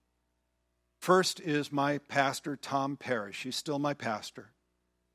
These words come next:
He is one of the most encouraging people in spiritual walk of faith that I know. And any encouragement that I've been given, it's because I am learning from him. He was also the one who really said there's gotta be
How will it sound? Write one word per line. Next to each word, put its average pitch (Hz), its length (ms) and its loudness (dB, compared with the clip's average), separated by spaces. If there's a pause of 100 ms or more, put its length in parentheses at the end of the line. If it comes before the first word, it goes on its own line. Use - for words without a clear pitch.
(280)
He 160 60 8
is 170 220 6
one 170 160 4
of 160 100 -2
the 156 100 0
most 151 340 2
encouraging 175 1040 2
people 147 600 -2
in 139 220 0
spiritual 160 720 2
walk 131 480 0
of 131 100 -6
faith 117 340 -4 (160)
that 131 120 0
I 123 100 -2
know. 107 320 -6 (1000)
And 147 320 2
any 185 340 4
encouragement 185 760 4
that 175 120 8
I've 170 260 10
been 180 180 4
given, 196 360 4
it's 160 200 -2
because 151 480 2
I 156 180 6
am 151 400 2
learning 151 440 2
from 135 240 -6
him. 110 280 -6 (1200)
He 190 120 4
was 190 180 10
also 196 500 10
the 165 80 4
one 165 280 8
who 160 180 4
really 180 320 8
said 175 240 4
there's 151 180 0
gotta 180 240 8
be 170 180 0